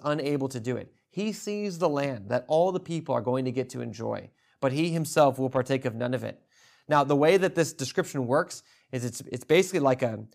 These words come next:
almost like a counterclockwise des-, description. So as if Moses were,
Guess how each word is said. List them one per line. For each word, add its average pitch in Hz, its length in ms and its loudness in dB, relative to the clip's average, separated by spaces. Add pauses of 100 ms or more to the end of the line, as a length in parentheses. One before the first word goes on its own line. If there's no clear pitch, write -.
(120)
almost 156 260 0
like 135 140 0
a 123 60 -4
counterclockwise 151 920 0
des-, - 280 -10
description. 151 580 -6 (380)
So 120 120 -8
as 117 140 -4
if 123 160 -2
Moses 135 460 2
were, 113 280 -4